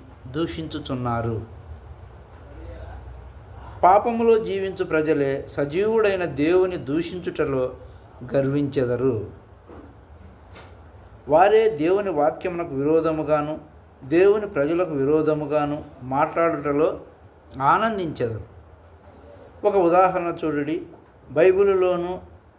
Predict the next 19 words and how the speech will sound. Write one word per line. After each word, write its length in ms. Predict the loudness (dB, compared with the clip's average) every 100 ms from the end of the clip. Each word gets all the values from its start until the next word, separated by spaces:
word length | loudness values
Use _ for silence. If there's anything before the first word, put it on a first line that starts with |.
| -20 -20 -20 -20 -20 -20 -20 -20 -20 -20 -20 -20 -20 -20 -20 -20 0
ఖురానులోను 840 | 4 6 4 2 0 0 -2 -6 -8 -2
చాలా 320 | 4 4 6 4
విషయములు 500 | 2 -2 -4 -2 0
ఒక్కటిగా 560 | 0 0 -2 0 2
ఉన్నవి. 440 | 2 0 -2 -4 -8 -14 -20 -20 -20 -18 0
అయితే 400 | 0 2 2 0
హిందువులు 760 | 0 -4 2 4 4 2 0 -4 -12 -20 -16 -6
మహమ్మదీయులను 760 | -4 -2 0 2 2 2 0
గూర్చి 340 | -2 -4 -4 -2
గాని, 420 | 0 0 -4 -10 -18 -20 -20 0
ఖురాను 360 | 4 6 4 2
గూర్చి 360 | -2 -4 -4
గాని 400 | -2 0 -2 -6 -10 -20 -14 -4
ఎక్కువగా 580 | -4 0 2 4 4 0
మాట్లాడరు, 680 | 2 0 2 0 0 -6 -16 -20 -20 -20 -20 -20 -18 -18 -20 -12 2
కానీ 220 | 2 4
బైబిల్నకు 640 | 2 4 2 2 -4 -2
విరోధముగా 600 | -2 2 2 2 2 2 2
మాట్లాడెదరు, 720 | 2 0 0 0 -2 -8